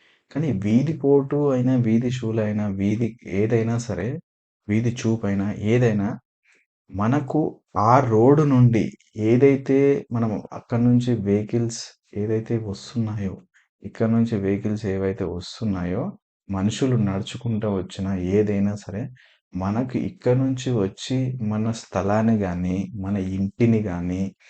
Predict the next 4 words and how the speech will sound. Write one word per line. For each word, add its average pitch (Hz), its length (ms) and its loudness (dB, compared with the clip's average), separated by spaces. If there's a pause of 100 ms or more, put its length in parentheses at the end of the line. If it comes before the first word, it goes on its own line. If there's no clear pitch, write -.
(300)
ఏదైతే 113 680 4
చూపు 120 960 -2
మన 107 140 -4
మీద 101 400 2